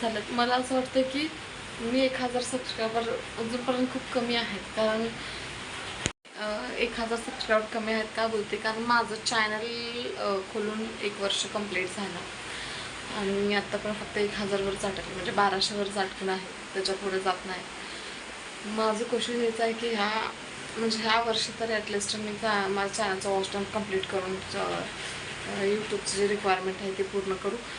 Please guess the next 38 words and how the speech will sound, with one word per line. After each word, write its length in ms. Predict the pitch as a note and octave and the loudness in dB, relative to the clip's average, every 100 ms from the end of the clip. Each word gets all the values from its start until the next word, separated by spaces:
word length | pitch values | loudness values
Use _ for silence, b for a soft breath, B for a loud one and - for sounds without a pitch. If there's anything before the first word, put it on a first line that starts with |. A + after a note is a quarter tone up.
| B - - G3+ | B -10 -8 2
But 120 | A3+ A3+ | 2 4
ना, 140 | A#3+ | 2
कसं 300 | C4 C4 B3+ | 2 0 0
व्हायला 240 | C#4 B3+ G#3+ | 2 2 2
लागले, 220 | G#3 G#3+ | 4 2
चॅनलवर 400 | A#3 A3+ A3 A3 | 2 0 0 -2
व्ह्यूज 220 | G#3+ A3 A3+ | -2 -4 0
कमी 300 | A3+ G3+ F#3+ | 2 2 2
यायला 180 | F3+ | 2
लागले, 180 | E3+ F3 | 2 0
त्यामुळे 760 | F3 - G#3+ G#3 A3 A3+ A3+ A3+ - | 0 2 2 4 4 4 4 0 -2
सबस्क्रायबर 440 | B3+ A#3+ - G#3 G#3 | -4 -2 2 4 4
वाढत 280 | G3+ F3 F3 | 2 0 -4
नाही. 200 | D3+ F3 | -6 -2
व्ह्यूज 200 | A#3+ A#3 | 0 4
जास्त 300 | B3 - B3 | 4 4 2
आले 140 | A#3 | 0
तर 80 | A#3+ | 0
सबस्क्रायबर 720 | - B3+ - G#3+ G#3+ A3 G3+ - | -2 -4 0 0 2 -2 -2 2
वाढतात, 380 | G3 F#3+ G3 A3 - - | 2 2 -6 -6 -8 -8
सबस्क्रायबर 640 | - - F#3+ F#3+ G3 G3 | -8 -2 0 0 2 2
जास्त 320 | F#3+ F#3 - | 2 0 -2
होतात. 200 | G#3+ G#3 G#3+ - - - - - | -4 -4 -6 -8 -10 -8 -8 -2
व्ह्यूजच 360 | A#3 A3+ A#3 A#3 | 0 2 2 2
नाही 140 | A3 | 2
आले 160 | G#3+ G3+ | 2 -2
तर 60 | |
मग 120 | A3 | -4
सबस्क्रायबर 580 | A3+ A#3 - - G3 G3 | -4 -6 -6 0 0 2
वाढणं 280 | G3+ F#3+ F#3+ - | 2 2 0 -4
खूप 180 | F#3+ | -4
मुश्किल 320 | F#3+ - G3 F#3+ | 0 0 0 0
होतं. 280 | F#3 - | 0 2
रोजचे 640 | F3+ G#3 - - - - - - - - | 4 4 2 -4 -6 -8 -8 -8 -6 -2
म्हणजे 180 | A3+ | 4
शॉर्ट 320 | A3+ A#3+ G#3 G#3 | 4 6 4 4
व्हिडिओ 240 | A3+ A3+ | 2 2
असतात 220 | A3+ A#3 | 2 -2